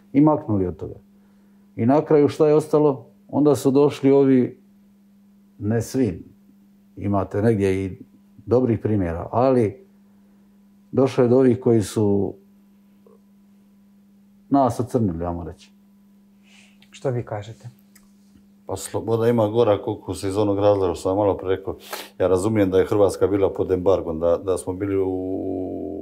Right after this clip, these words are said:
Speaker 3: kroničnoj nestašici naoružanja i svega.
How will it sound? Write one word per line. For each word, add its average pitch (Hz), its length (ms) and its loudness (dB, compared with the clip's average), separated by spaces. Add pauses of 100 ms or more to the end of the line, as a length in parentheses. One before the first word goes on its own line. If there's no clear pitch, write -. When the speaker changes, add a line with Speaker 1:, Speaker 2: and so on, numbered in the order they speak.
(200)
Speaker 3:
kroničnoj 101 360 -2
nestašici 87 640 -6 (520)
naoružanja 87 520 -2
i 82 40 -4
svega. 80 360 -6